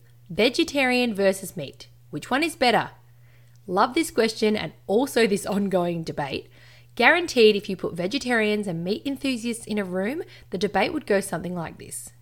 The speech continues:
Vegetarians. Meat causes cancer and meat production leads to climate change. Meat enthusiast. You need meat for vitamin B twelve and meat-free processed food is just as bad.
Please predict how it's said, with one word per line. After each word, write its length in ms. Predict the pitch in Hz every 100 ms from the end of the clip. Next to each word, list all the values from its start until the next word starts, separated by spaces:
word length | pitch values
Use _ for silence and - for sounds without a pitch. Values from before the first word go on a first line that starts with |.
| -
Vegetarians. 720 | 202 202 - 180 147 - - - - - -
Meat 220 | 190 254 277
causes 320 | 311 320 294
cancer 540 | - 247 226 226 226
and 200 | - 180
meat 200 | 175 233
production 480 | - 262 - - 220
leads 240 | 196 190 -
to 80 |
climate 340 | 190 185 160 -
change. 400 | - 131 123 - - - - -
Meat 220 | 196 240 233
enthusiast. 580 | 220 185 180 - - - - - - -
You 140 | 226 214
need 240 | 226 311
meat 200 | 240 240
for 100 | 208
vitamin 380 | 180 196 233 214
B 140 | 190
twelve 400 | 190 220 285 330
and 180 | - 175
meat-free 600 | 214 277 - - 233 240
processed 600 | 233 - 185 226 262 247
food 300 | - 196 190
is 160 | 175 170
just 320 | - 208 -
as 100 | 170
bad. 500 | 143 160 247 139 -